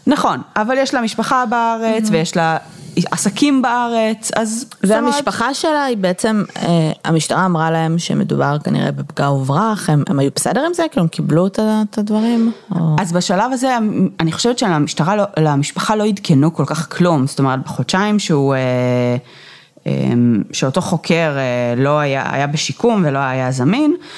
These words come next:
Speaker 1: אז נראה לי שפשוט, כאילו... אמרו לה, כאילו, לא עדכנו אותם, או שאמרו להם שהקייס סגור, או לא יודעת מה בדיוק, אבל רק כשהוא חוזר בעצם, והוא מדבר עם, אה, עם האחות, שככה קצת מתלוננת על זה שה-,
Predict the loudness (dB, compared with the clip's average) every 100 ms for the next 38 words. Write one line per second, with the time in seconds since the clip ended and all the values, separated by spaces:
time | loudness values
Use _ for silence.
0 | -18 -4 -2 0 2 2 2 -2 -4 -4
1 | 0 0 -2 0 2 4 2 2 2 0
2 | -2 -10 _ _ _ _ -2 2 4 4
3 | 2 0 -2 -2 2 4 2 0 2 2
4 | 2 0 0 0 0 0 2 2 0 0
5 | -2 0 0 2 2 4 4 4 2 0
6 | 2 0 2 0 2 0 0 0 -2 -8
7 | -18 -14 -14 -10 -2 2 2 0 0 -2
8 | 0 0 2 2 2 2 0 0 0 2
9 | 2 0 -2 -4 2 4 4 2 0 2
10 | 2 0 0 2 4 2 2 0 2 2
11 | 2 -4 -4 -2 0 -2 -2 -2 0 -2
12 | -4 -12 -20 -20 -20 -10 -6 -2 -2 0
13 | 2 2 2 0 2 0 0 -2 -2 0
14 | 0 0 0 0 0 0 0